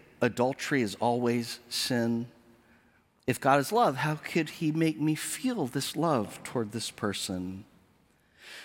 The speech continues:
But sin's whole goal is to ruin your life, all while you're thinking, "This is the greatest thing that's ever happened to me."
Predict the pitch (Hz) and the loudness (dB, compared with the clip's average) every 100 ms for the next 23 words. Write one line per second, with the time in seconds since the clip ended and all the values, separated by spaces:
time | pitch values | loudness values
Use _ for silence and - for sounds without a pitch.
0 | - 160 - 208 185 - 226 262 202 185 | -2 0 2 0 0 0 2 2 2 4
1 | 143 123 117 123 - 120 104 139 180 180 | 4 4 0 -4 -2 -2 2 2 4 4
2 | 180 185 127 123 107 98 - - - - | 2 -2 0 2 2 0 -4 -6 -8 -8
3 | - - - _ _ _ _ _ _ _ | -10 -14 -20 _ _ _ _ _ _ _
4 | _ _ _ _ _ - - 165 220 190 | _ _ _ _ _ -2 4 4 6 6
5 | 180 151 147 - 160 165 113 101 101 107 | 6 4 0 0 -2 0 -2 -2 -4 -8
6 | - - - - _ 233 147 117 101 85 | -16 -20 -20 -20 _ -2 0 -4 -6 -6
7 | 90 120 165 180 - 123 98 95 - 107 | -2 0 2 0 -2 -2 -2 -2 -2 -2
8 | 123 101 87 82 - - - 60 - - | -2 -4 -4 -6 -8 -8 -10 -10 -12 -16